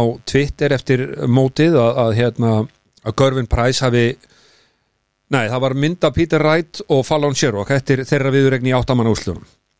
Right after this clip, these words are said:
Að þá kom mynd, tvískipt, inn á samfélagsmiðlana að,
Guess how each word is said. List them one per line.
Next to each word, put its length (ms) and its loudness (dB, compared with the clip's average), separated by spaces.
Að 320 0
þá 180 -2
kom 180 0
mynd, 520 0
tvískipt, 640 -6
inn 160 -6
á 100 0
samfélagsmiðlana 640 0
að, 260 0